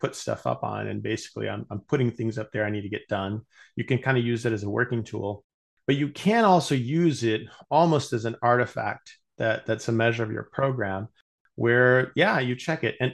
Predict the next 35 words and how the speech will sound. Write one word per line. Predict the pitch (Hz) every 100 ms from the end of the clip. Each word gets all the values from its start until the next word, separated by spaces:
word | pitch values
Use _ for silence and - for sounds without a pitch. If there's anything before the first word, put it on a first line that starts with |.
| 139
and | 143 -
I | 139
would | 143
say | - 143 135 127 _ _
if | 196 208 214
you | 196
have | 151
a | 135
G | 123 147
R | 143
C | 123 - 170 139
tool, | 135 101 76 - - -
and | 120 117
we'll | 113 117
talk | - 156 147
about | 131 123
that | 110 -
separately | - 131 127 113
another | 107 107 101
time, | - 160 123 117 107 - _ -
then | 120 123 123 120 - _ -
kind | - 143
of |
reviewing | 123 113 117 147 143 117
what | 107 -
you |
have | 104 120 120
in |
that | 107 -
G | 110
R | 110
C | 104 117 113
tool | - 127 110
actually | 117 - 120
becomes, | 110 110 - 131 110 107 -